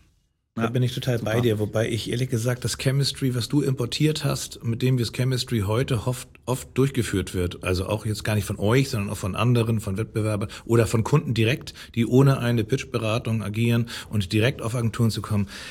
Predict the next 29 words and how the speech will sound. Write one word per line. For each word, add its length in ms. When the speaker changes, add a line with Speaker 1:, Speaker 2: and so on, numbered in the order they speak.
Speaker 1:
Wir 220
beobachten 720
das, 380
und 180
damit, 160
mit 160
wir 180
meine 220
ich 120
jetzt 280
wir 280
als 100
Agentur, 460
wir 420
als, 320
ähm, 320
als 140
Branche. 500
Also 180
ich 100
bin 140
da 120
mit 140
ganz, 220
ganz 160
vielen 220
Menschen 260
im 140
Austausch. 480